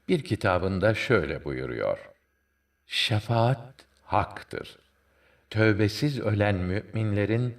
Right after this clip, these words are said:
küçük ve büyük günahlarının affedilmesi için peygamberler,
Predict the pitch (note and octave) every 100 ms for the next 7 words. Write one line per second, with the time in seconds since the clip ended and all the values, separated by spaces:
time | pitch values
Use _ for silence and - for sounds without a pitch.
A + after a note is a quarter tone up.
0 | - _ - - - F3+ G2+ F#2+ C#2+ F#2+
1 | A2+ A#2+ - F#2+ F2+ D2+ E2 E2+ E2 E2+
2 | D2+ - G2+ - F#2+ E2+ F2+ F2 - A#2
3 | A2+ A#2+ A#2+ B2 - - _ _ - A#2
4 | A2 F2+ G2 F#2+ F2 E2+ D#2 D2+ D#2